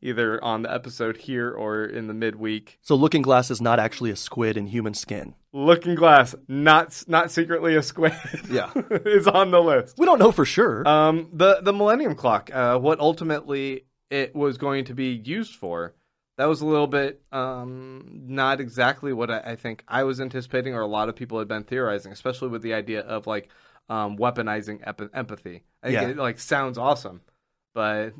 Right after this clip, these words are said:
Speaker 1: that's not what they decided to go with in this direction here.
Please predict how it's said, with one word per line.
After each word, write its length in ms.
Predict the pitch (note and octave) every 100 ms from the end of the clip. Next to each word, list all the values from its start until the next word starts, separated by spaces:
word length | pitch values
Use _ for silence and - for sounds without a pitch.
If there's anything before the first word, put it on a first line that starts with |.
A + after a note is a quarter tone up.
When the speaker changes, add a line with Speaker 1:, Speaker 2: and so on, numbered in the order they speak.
| D3+
Speaker 1:
that's 300 | C3+ B2 -
not 280 | B2+ A2 -
what 320 | D3 B2 G#2+
they 80 | A2+ A2
decided 360 | G#2 A2+ G#2+
to 60 | G#2
go 240 | A2+ G#2+
with 240 | G2+ G2 -
in 160 | A2
this 160 | G2+ G2
direction 440 | G2+ G2+ G2+ F2+
here. 200 | F#2 E2+